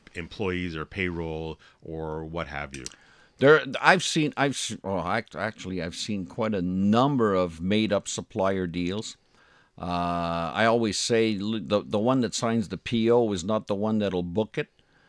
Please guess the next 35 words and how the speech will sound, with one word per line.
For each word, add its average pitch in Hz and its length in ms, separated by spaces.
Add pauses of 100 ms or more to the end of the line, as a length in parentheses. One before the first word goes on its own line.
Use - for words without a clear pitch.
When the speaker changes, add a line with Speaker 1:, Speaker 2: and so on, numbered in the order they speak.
(280)
Speaker 2:
Uh, 87 920
in 117 140
as 98 180
much 107 240
as 95 140
the 104 100
one 107 300
that, 92 140 (180)
you 98 160
know, 98 120
receives 95 760
the, 90 640
uh, 87 580
the 87 160
receivable 104 640
checks 113 400
is 85 400
not 101 260
necessarily 104 640
the 92 140
one 98 180
that's 90 180
gonna 95 200
be 90 160
doing 104 260
the 90 80
deposits. 98 800 (920)
I, 151 280
it, 123 440
it, 139 140 (180)
there's 151 200
so 214 240
many 143 360
ways, 110 1000 (280)
uh, 85 580